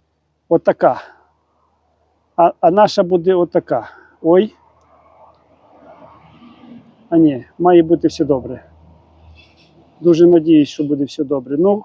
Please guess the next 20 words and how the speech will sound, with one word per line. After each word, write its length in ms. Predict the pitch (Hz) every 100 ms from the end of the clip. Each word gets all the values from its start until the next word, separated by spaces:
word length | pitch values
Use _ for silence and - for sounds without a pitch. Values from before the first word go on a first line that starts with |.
| -
к-, 80 | 208
говорив 800 | 208 202 185 156 180 190 190
там 180 | 170 170
такий 320 | 170 165 175
серйозний 540 | 165 208 240 190 170 190
дядько, 380 | 254 220 - 175
такий, 280 | 165 -
до 120 | 156 185
речі, 240 | 175 -
якщо 220 | 165 190
він, 120 | 180
може, 240 | 185 160 165
буде 220 | 165 170
мати 260 | 185 170 156
час 260 | 185 -
мене 160 | 175 165
подивитися, 540 | 175 165 180 165 -
що 120 | -
я 100 | 170
сумніваюсь, 600 | 156 170 170 170 151 135